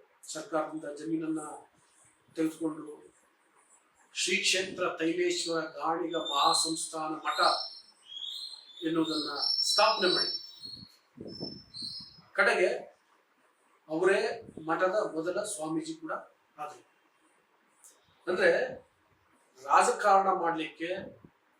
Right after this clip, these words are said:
ಅಥವಾ ಈ ಸಮಾಜಕ್ಕೆ ಮಠ ಎಷ್ಟು ಅಗತ್ಯ ಅಂತೇಳಿ ಅವರು ಪ್ರತಿಪಾದಿಸಿದ್ರು. ಅಂದ್ರೆ ಅವರು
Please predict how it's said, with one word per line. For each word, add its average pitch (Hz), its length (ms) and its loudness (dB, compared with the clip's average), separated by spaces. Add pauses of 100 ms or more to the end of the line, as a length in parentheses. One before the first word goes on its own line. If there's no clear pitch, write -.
(140)
ಅಥವಾ 185 260 2
ಈ 180 140 4
ಸಮಾಜಕ್ಕೆ 175 960 0 (420)
ಮಠ 160 260 2 (340)
ಎಷ್ಟು 170 340 -2
ಅಗತ್ಯ 196 540 0 (180)
ಅಂತೇಳಿ 175 440 -4
ಅವರು 180 260 -2
ಪ್ರತಿಪಾದಿಸಿದ್ರು. 175 920 -4 (2250)
ಅಂದ್ರೆ 220 280 4
ಅವರು 196 680 -2